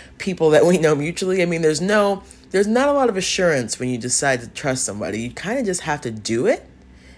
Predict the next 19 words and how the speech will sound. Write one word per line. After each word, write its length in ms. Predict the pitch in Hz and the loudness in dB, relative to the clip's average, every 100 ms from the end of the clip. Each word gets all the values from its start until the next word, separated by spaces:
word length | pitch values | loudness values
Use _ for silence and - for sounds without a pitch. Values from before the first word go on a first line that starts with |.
| - - | -18 -4
and 220 | 135 135 | -2 -2
just 420 | 127 127 - - - - - - - - - - - - | -2 -4 -6 -12 -20 -20 -20 -20 -20 -20 -20 -20 -16 -6
hope 360 | - 180 190 - - - - - | 2 2 0 -12 -20 -20 -20 -8
for 140 | - | 0
the 100 | 214 | 2
best. 400 | 180 226 127 - | 6 4 4 -2
Hope 280 | - 147 143 | -2 -2 0
that 420 | 147 147 139 - | 4 4 4 0
you 220 | 135 151 151 | -6 -8 -4
being 260 | 151 147 | -4 -4
vulnerable 720 | 131 123 151 156 151 151 156 - | -2 0 0 0 0 2 0 -2
and, 540 | 117 113 113 113 117 - - - - - - - - 131 | -4 -2 -4 -6 -10 -16 -20 -18 -20 -20 -20 -20 0 4
um, 760 | 135 127 120 - 76 52 - - - | 6 4 -2 -10 -14 -16 -18 -18 -10
letting 300 | 143 151 165 | 0 2 2
yourself 480 | 156 143 139 143 - | 0 0 0 0 -4
be 100 | 143 | -6
bare 800 | 127 127 123 160 127 - 131 131 | -4 -2 0 2 0 0 -6 -6
emotionally 960 | 135 131 143 - 160 127 113 113 107 - 113 | -2 0 0 -2 -6 -4 -4 -4 -6 -8 -4
in 560 | 127 117 110 110 113 | -4 -4 -6 -8 -10